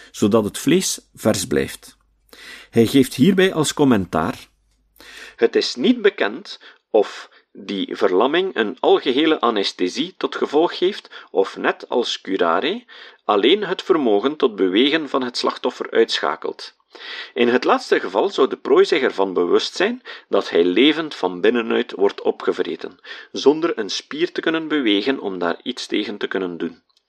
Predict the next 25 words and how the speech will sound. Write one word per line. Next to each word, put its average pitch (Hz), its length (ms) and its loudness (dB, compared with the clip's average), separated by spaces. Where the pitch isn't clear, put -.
Dat - 280 -4
klinkt 156 440 -4
buitengewoon 90 760 0
wreed, - 520 -2
maar 95 680 -4
de - 120 -6
natuur 90 500 -8
is - 180 0
niet - 260 -10
wreed, - 400 -6
alleen 123 540 -2
meedogenloos 95 920 0
onverschillig." 85 840 -4
Dat - 360 -2
is - 340 -8
een 147 360 -2
van 98 160 -2
de 85 60 -4
hardste 143 600 -4
lessen 104 600 -4
die 92 100 -8
de 82 100 -4
mens 92 360 -4
moet 107 300 -10
leren. 92 500 -2